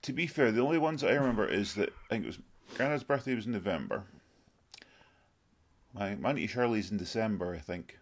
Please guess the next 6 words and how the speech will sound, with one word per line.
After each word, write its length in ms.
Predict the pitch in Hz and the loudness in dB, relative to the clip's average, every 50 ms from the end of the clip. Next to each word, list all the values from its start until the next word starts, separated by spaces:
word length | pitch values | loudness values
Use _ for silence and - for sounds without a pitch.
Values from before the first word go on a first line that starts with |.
| _ _ _ _ _ - | _ _ _ _ _ -14
I've 80 | - | -8
missed 220 | 92 104 101 - - | -6 -6 -6 -4 -4
that 220 | 82 90 92 - - | -4 -4 -4 -4 -6
one. 120 | 80 78 - _ _ _ - | -10 -12 -14 _ _ _ -10
Yeah. 160 | 98 107 107 101 - - - - - - - - - - 104 110 110 113 110 113 117 | -8 -6 -6 -8 -10 -14 -20 -20 -20 -20 -20 -8 0 4 6 8 10 10 10 10 8
Um, 260 | 113 113 110 104 95 | 6 4 0 -2 -6